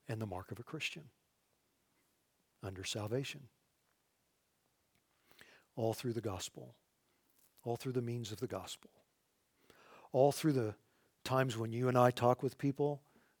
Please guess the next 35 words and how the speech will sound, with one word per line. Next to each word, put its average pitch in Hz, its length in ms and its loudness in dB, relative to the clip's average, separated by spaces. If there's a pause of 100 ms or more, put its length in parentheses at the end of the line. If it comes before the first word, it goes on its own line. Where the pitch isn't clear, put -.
(120)
about 117 340 0
being 117 180 -4
saved 120 380 4
and 113 100 -6
what 113 140 -4
the 123 60 -6
gospel 117 440 0
is, 127 320 -4 (100)
which 113 220 -14
is 107 80 -12
good 110 180 -4
news. 131 380 -4 (320)
Good 123 160 0
news 120 220 -2
of 110 80 0
what? 117 260 2 (320)
Going 131 260 4
to 117 60 6
hell 120 380 4 (600)
or 123 320 0 (440)
being 120 420 0 (300)
pardoned 143 480 4
and 127 100 -4
going 117 220 0
to 110 80 2
heaven. 107 280 2 (680)
We 113 80 -6
tell 101 240 -8
them 104 160 -8
the 110 60 -8
good 113 200 -6
news. 120 220 -6
He 101 120 -10
takes - 340 -4
that, 175 300 4